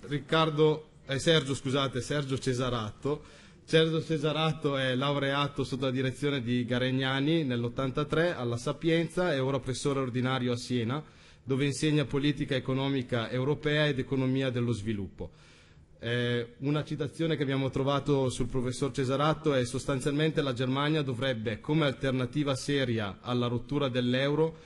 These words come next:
consentire l'intervento della B C E per riequilibrare la competitività tra i paesi."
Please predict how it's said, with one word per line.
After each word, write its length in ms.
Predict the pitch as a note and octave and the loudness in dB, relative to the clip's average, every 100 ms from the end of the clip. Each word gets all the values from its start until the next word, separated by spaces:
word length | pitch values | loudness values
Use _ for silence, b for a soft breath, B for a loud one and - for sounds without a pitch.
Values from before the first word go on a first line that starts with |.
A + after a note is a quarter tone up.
| B B | B B
consentire 640 | - D3 D3+ C#3 C3 D#3+ | 0 2 2 2 4 6
l'intervento 520 | D3 C#3 B2+ D3 C#3+ | 6 2 2 0 2
della 220 | B2 A#2+ A#2 | 0 0 0
B 140 | C3+ | -2
C 140 | D3 C#3+ | -2 0
E 300 | C3 C#3+ D3 | 2 2 0
per 180 | - B2 | -2 0
riequilibrare 720 | D3 D3 C#3 B2 B2+ B2+ C3+ | 0 0 -2 0 0 0 0
la 100 | B2+ | -2
competitività 1120 | - C3+ C3+ B2 B2 A#2+ C3+ C#3+ A#2+ A2+ - | -2 -4 -2 -2 -4 -2 -4 -4 -2 -4 -6
tra 140 | - A#2+ | -6 -4
i 80 | A2+ | -2
paesi." 500 | - G2+ E2+ D2+ | -4 -4 -6 -10